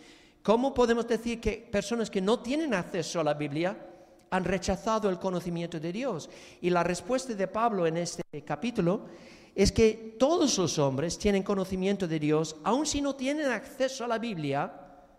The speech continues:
a través de las obras que Dios ha creado. La obra de la creación testifica acerca de Dios, nos muestra su grandeza.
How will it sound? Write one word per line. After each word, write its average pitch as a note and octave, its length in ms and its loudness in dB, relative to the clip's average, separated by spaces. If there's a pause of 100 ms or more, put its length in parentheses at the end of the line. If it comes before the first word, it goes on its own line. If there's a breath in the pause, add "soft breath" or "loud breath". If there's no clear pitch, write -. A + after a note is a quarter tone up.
(600)
a A3 180 2
través A3 680 0 (600 soft breath)
de G3 180 2
las F#3 340 0
obras F3 880 0 (840)
que E3 160 -2
Dios F#3 360 0
ha F3+ 80 0
creado. C#3+ 640 0 (180 loud breath)
La D#3+ 140 6
obra A3+ 320 4
de G#3 120 0
la F#3+ 120 2
creación D#3+ 720 -2 (460 loud breath)
testifica B3 1040 2
acerca G3 560 0
de E3+ 100 -2
Dios, D3+ 460 0 (300 loud breath)
nos G3 320 2
muestra B3 580 -2
su - 240 -4
grandeza. F3+ 800 -2